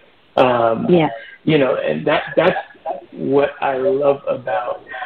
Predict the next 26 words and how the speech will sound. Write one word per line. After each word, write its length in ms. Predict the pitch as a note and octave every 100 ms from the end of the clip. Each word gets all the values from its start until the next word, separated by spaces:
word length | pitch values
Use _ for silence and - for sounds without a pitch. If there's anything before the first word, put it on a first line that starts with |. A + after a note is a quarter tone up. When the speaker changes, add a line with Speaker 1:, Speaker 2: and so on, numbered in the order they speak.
| - -
Speaker 1:
working 720 | B2+ C#3 D3 D3 C#3 C3+ C3 - -
for 220 | C#3 C3
God 500 | B2 B2 A2 - - -
and 160 | A#2
working 460 | C3 C3+ C3 B2 A#2 - -
not 220 | C3 C3+ C#3+
just 140 | C3+ -
for 200 | E3 E3
him, 140 | C3 B2
but 140 | -
with 380 | A#2+ A#2+ C#3 D3+ -
him. 320 | B2+ A2+ A2+ - - - - - _ _ _ D#3
Um, 340 | C#3+ C3+ F3+
Speaker 2:
Yeah. 140 | E3 C3+ C#3 - - _ _ _ _ _ _
Speaker 1:
because 440 | E3 D3 E3 D3+ C3+ -
really, 480 | D3 F#3 G3+ D#3 C3+
Grace 300 | - D#3 E3+ -
Steps, 340 | F3+ E3+ - - - _ - - -
a 80 | B2+
movement 580 | B2+ D3 E3 D#3 E3 E3+
group, 360 | D#3 F3 F3 - _ - - - _ _
is 140 | - -
Speaker 2:
Yeah. 80 | F3+
Speaker 1:
something 240 | F3 D#3+
that 220 | C#3 - -
I 200 | C#3